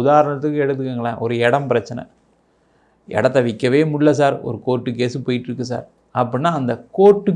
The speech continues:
கேஸ் பிரச்சனைக்கு ஒரு தீர்வு வரும், ஒரு ஃபுல் ஸ்டாப் வரும் முதல்ல. அப்ப என்ன ஆகும்? ஆட்டோமேட்டிக்கா உங்களுக்கு அந்த இடம் சம்பந்தமான விஷயங்கள்ல இருக்கக்கூடிய தலைவலி முதல்ல கம்மியாகும். நிறைய இந்த ரிஷப ராசி அன்பர்களுக்கு இடத்துல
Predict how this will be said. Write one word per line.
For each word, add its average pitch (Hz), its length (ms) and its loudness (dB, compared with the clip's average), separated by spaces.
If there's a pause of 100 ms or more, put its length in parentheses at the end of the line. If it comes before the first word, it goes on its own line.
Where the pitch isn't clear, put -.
கேஸ் 160 220 2 (120)
பிரச்சனைக்கு 151 600 0
ஒரு 123 200 -6 (120)
தீர்வு 233 380 6 (100)
வரும், - 180 -6 (100)
ஒரு 117 140 -2
ஃபுல் 190 240 0
ஸ்டாப் 180 320 8
வரும் 107 220 -6
முதல்ல. 113 260 -6 (840)
அப்ப 139 160 2
என்ன 175 260 4
ஆகும்? 170 320 8
ஆட்டோமேட்டிக்கா 156 720 2 (460)
உங்களுக்கு 127 400 -2
அந்த 123 200 -2 (160)
இடம் 190 300 2
சம்பந்தமான 156 720 2
விஷயங்கள்ல 135 500 -4
இருக்கக்கூடிய 117 340 -4 (180)
தலைவலி 156 420 0 (100)
முதல்ல 120 220 -6 (100)
கம்மியாகும். 117 480 -10 (1200)
நிறைய 175 540 4 (440)
இந்த 117 220 -4
ரிஷப 185 360 0
ராசி 147 320 2
அன்பர்களுக்கு 139 360 -2 (180)
இடத்துல 190 400 0